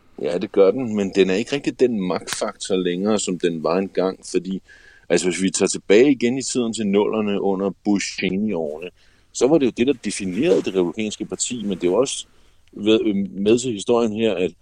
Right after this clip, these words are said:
det var, øh, også, altså, dengang var Dick Cheney med til at definere, hvor sådan højreskalaen i det republikanske parti, den nogenlunde lå. Altså,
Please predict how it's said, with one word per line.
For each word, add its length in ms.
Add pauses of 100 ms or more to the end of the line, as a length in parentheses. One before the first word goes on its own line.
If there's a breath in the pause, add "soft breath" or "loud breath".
(320 soft breath)
det 80
var, 320
øh, 260
også, 560
altså, 300 (220)
dengang 440
var 320 (280)
Dick 180
Cheney 560
med 460
til 300
at 140
definere, 580
hvor 380 (360 soft breath)
sådan 180
højreskalaen 920
i 40
det 140
republikanske 560
parti, 380
den 120
nogenlunde 520
lå. 420
Altså, 200